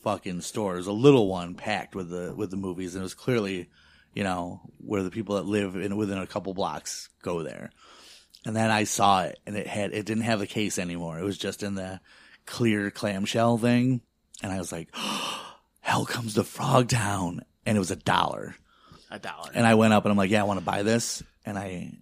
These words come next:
Speaker 1: gave the guy a dollar, and he's looking at it. He's like, "I've never seen this movie." I go, "You, you've never, you've never seen Hell Comes to Frogtown?" And I was like, "Uh, dude, it's Rowdy Roddy Piper is the last fertile man on earth." And I explained the whole movie to him. And he goes, "I'll tell you what."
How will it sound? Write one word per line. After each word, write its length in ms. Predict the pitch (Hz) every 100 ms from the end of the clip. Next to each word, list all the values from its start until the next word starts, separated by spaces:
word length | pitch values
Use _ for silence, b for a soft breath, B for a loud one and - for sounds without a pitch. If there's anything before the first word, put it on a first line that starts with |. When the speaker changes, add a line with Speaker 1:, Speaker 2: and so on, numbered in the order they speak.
| - - - -
Speaker 1:
gave 220 | 104 95
the 80 | 98
guy 60 |
a 60 | 98
dollar, 240 | 98 98
and 80 | 107
he's 160 | 104 92
looking 220 | 104 117
at 100 | 95
it. 20 | 92
He's 140 | 90
like, 100 | 87
"I've 80 | 95
never 160 | 127
seen 240 | 113 - 175
this 180 | 95 -
movie." 320 | 76 - - _ b b b b b -
I 80 |
go, 60 | 98
"You, 200 | 98 95 - -
you've 160 | - 95
never, 240 | 98 90 -
you've 120 | 95
never 140 | 92
seen 180 | - -
Hell 160 | - 95
Comes 220 | 98 92
to 60 | -
Frogtown?" 420 | - - - 185
And 100 | 175
I 20 |
was 100 | 101
like, 140 | 95 -
"Uh, 120 | 110 95
dude, 220 | 127 156
it's 160 | 85
Rowdy 220 | 104 104 107
Roddy 220 | 107 98
Piper 320 | 117 165 90
is 100 | 90
the 80 | 92
last 300 | 92 82 -
fertile 240 | 107 110
man 200 | 104 92
on 140 | 113 139
earth." 220 | 76 -
And 100 | 110
I 160 | 98 - -
explained 340 | - - 135
the 40 | 113
whole 160 | 139 123
movie 240 | 117 107
to 120 | 85
him. 140 | 78 - B B B B B -
And 80 | 113
he 60 |
goes, 300 | 101 101 - -
"I'll 60 | 110
tell 160 | 131
you 120 | 127
what." 260 | 104 -